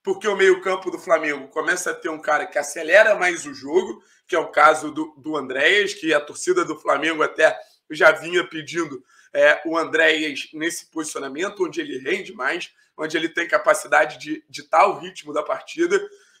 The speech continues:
E o Michael vem pro lado do campo, enfrentar o Marcinho, fazer essa dobra com o Bruno Henrique.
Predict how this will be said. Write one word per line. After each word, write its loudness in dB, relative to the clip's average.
E -6
o -4
Michael 2
vem -6
pro -14
lado 2
do -18
campo, -4
enfrentar 0
o 4
Marcinho, -6
fazer -4
essa -2
dobra 0
com -16
o -20
Bruno -12
Henrique. -12